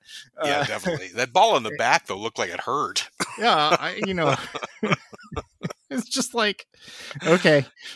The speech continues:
Speaker 2: you know, so I'm glad, you know, we delayed recording. So I guess we'll start out talking about baseball 'cause we just all had fun watching that. Um, they, uh, the,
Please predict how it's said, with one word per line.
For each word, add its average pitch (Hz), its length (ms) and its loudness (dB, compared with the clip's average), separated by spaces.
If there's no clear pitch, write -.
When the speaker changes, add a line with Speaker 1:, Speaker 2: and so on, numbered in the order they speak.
Speaker 2:
you 151 100 0
know, 139 200 8
so 156 180 4
I'm 139 120 4
glad, 147 360 4
you 143 80 0
know, 135 220 2
we 139 140 4
delayed 151 420 6
recording. 123 580 2
So 143 140 -2
I 131 80 2
guess 160 180 2
we'll 165 100 -2
start 151 240 2
out 143 140 2
talking 139 240 -2
about 131 220 -2
baseball 123 400 -2
'cause - 160 -14
we 120 100 -8
just 117 200 -8
all 127 100 -2
had 123 180 -4
fun 123 320 -4
watching 120 380 -2
that. 110 360 -4
Um, 123 500 0
they, 131 300 2
uh, 120 360 2
the, 123 420 2